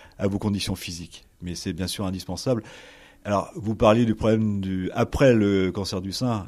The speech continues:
Il est sûr que chaque femme ayant eu un cancer du sein est forcément, euh, traverse forcément une crise dépressive importante. Et je pense que c'est un bon moyen de se retrouver, euh,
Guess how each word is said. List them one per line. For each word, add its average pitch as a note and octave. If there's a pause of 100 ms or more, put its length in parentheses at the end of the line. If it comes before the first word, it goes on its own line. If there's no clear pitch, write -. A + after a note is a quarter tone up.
Il F2
est F2
sûr A2+
que F2 (800)
chaque -
femme B2
ayant G2+
eu G2+
un G2
cancer G2+
du G2
sein A2+
est F#2
forcément, G#2
euh, F2 (460)
traverse F#2+
forcément G#2+
une G2+
crise F#2
dépressive G2
importante. F#2+ (840)
Et -
je -
pense G#2
que -
c'est -
un F#2
bon G2
moyen G2
de F2+
se -
retrouver, F2+
euh, C#2